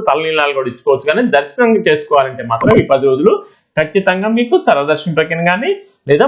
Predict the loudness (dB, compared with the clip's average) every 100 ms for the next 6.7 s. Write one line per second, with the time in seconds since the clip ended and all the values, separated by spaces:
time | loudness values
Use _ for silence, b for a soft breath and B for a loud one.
0 | 2 4 4 2 0 0 -2 -2 -2 0
1 | 0 -4 -2 0 0 0 -4 -10 -14 b
2 | -2 0 2 2 0 0 0 2 0 -2
3 | -4 -4 0 0 0 -2 -4 -6 -10 -6
4 | -4 -2 -2 -2 -2 -4 -4 -6 -2 0
5 | 0 0 0 -4 -6 -4 -6 -4 0 2
6 | 4 4 2 0 -2 -2